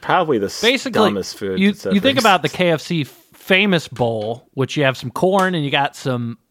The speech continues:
Speaker 2: cheese and you got some mashed potatoes and you got some fried chicken. Pretty good. But guess what? The fried chicken doesn't mix well with stuff. That Salisbury steak, you're gonna cut through that like butter, baby. It's gonna go right in that food bowl.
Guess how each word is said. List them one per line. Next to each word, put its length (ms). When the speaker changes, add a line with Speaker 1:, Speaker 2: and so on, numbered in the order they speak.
Speaker 2:
cheese 400
and 80
you 60
got 220
some 100
mashed 300
potatoes 920
and 100
you 80
got 80
some 140
fried 240
chicken. 260
Pretty 220
good. 240
But 220
guess 200
what? 320
The 80
fried 260
chicken 300
doesn't 240
mix 260
well 180
with 80
stuff. 260
That 140
Salisbury 440
steak, 280
you're 100
gonna 120
cut 180
through 140
that 160
like 180
butter, 220
baby. 340
It's 100
gonna 160
go 120
right 200
in 80
that 160
food 320
bowl. 440